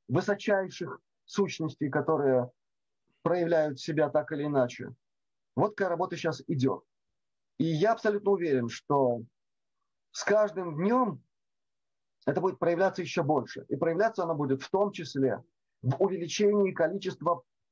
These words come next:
тех, кого мы называем пробужденные. Состояние Будды, пробужденность.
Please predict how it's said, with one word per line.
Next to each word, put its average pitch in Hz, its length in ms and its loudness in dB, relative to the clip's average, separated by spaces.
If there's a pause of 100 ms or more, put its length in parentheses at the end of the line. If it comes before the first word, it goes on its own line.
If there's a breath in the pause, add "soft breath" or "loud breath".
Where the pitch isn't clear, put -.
тех, 220 200 0
кого 170 180 0
мы 170 60 -2
называем 156 360 0
пробужденные. 156 1000 -2 (840)
Состояние 180 480 0
Будды, 135 640 0 (120)
пробужденность. 147 880 -2